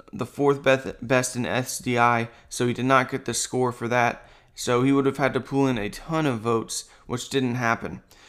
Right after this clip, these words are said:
Basically what happened, what it looks like, is that he was fourth in the S D I rankings, and the coaches looked at Michael Harris and Alek Thomas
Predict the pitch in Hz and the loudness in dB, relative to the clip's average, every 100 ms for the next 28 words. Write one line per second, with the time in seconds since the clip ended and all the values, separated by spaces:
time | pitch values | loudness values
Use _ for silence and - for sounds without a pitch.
0 | - - 143 165 165 165 156 139 117 127 | -14 2 4 4 -2 2 2 4 2 0
1 | 120 127 120 107 - _ _ - 127 110 | 0 -2 -4 -6 -12 _ _ -2 0 2
2 | 131 135 - 113 101 - - 110 123 117 | 0 0 -2 0 -2 -6 -12 -4 -2 -2
3 | 110 - 131 143 151 151 135 147 - 151 | -4 -4 0 0 0 -2 0 -2 -2 0
4 | 147 123 120 117 117 117 - - - - | 0 0 -2 -4 -4 -6 -8 -12 -20 -20
5 | _ - 120 120 120 117 113 - _ _ | _ -6 -2 0 0 0 -2 -6 _ _
6 | - 120 165 165 165 160 139 - 110 139 | -10 -4 2 2 2 -2 -2 -6 0 0
7 | 139 - 113 123 98 - 104 139 135 135 | 0 -4 2 2 2 -2 0 0 2 0
8 | 135 120 127 110 - 104 127 - 117 117 | 2 0 -2 -4 0 0 0 -4 -2 -2
9 | 110 113 - | -2 -6 -8